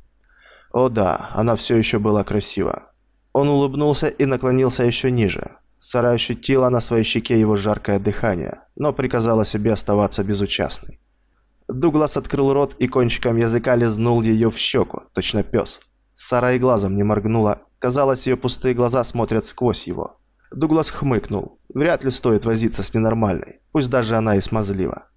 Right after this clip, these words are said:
Сара оставалась все так же безучастна. Дуглас еще немного повременил, потом засмеялся и вышел.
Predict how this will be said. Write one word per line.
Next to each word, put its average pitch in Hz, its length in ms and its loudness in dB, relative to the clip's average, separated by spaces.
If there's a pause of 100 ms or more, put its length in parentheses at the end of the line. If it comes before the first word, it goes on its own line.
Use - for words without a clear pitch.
(420)
Сара 131 300 0
оставалась 131 640 2
все - 180 -4
так 104 220 -2
же 104 120 -2
безучастна. 101 760 -2 (580)
Дуглас 143 460 2
еще 143 180 0
немного 127 360 2
повременил, 131 680 2
потом 127 360 0
засмеялся 113 600 2
и - 160 -2
вышел. - 400 -4